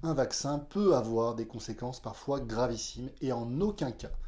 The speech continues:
ne devrait être de nature à conditionner nos libertés les plus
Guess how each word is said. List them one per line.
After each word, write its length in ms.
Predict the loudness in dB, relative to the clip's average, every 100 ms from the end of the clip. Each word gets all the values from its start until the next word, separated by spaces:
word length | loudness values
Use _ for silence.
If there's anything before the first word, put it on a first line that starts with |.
| -8 -6 -2
ne 80 |
devrait 320 | 0 4 6 6
être 240 | 4 -2
de 100 | 0
nature 440 | 0 0 -2 -2
à 80 | -2
conditionner 720 | -4 0 0 0 -2 -2 -2
nos 100 | -2
libertés 400 | -2 -2 -2 0
les 80 | -2
plus 300 | -2 -6 -8